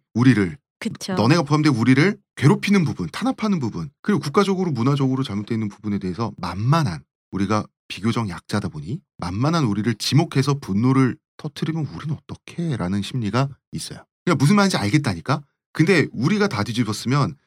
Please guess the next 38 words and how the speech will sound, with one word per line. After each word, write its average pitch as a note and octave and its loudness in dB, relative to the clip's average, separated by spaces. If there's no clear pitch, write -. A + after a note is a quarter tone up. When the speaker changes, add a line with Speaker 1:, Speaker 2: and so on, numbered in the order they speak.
Speaker 1:
나는 B2+ 2
억울해서 G#2 0
못 B2+ 0
살지. E2+ -6
요런 A#2+ 4
심리. E2+ -8
Speaker 2:
원래 A#3 -2
공격이라고 B3 -2
하는 C#4 -4
거는 G3 -2
더 G#3 -4
만만한 A#3+ -2
데서 A3 -8
터지는 G4 -6
게 B3+ -4
맞죠. E3+ -6
왜 A3 -4
갑자기 B3 -6
지금 G#3 -4
제가 E3+ -4
뭐 D3 -8
잘못된 A#3+ -2
일을 E3 -4
겪었는데, E3 -4
지금 A#3 -4
제 A#3+ -4
눈앞에 C4+ -2
있는 F3 -2
잘못된 A#3+ -4
상황에 D#4+ -4
분노하는 G#3+ -2
게 G3+ -6
훨씬 D4+ -6
더 C4 -4
쉽잖아요. F3+ -6
갑자기 D4+ -4
뭐 A#3 -2
어디 G3+ -4